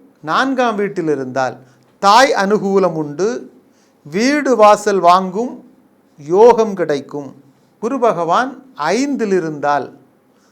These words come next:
புத்திர தோஷம், பெண் குழந்தைகள்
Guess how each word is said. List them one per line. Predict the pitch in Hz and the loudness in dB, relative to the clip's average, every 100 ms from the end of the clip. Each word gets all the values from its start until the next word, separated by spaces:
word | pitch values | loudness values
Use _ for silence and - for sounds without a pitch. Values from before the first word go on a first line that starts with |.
| _ _ | _ _
புத்திர | 226 220 302 277 208 | -10 -8 0 4 4
தோஷம், | 180 156 196 240 - - _ _ _ _ _ - | 4 0 -4 -6 -12 -20 _ _ _ _ _ 2
பெண் | 226 277 311 226 | 4 6 2 2
குழந்தைகள் | 220 254 247 196 214 | 2 4 4 4 2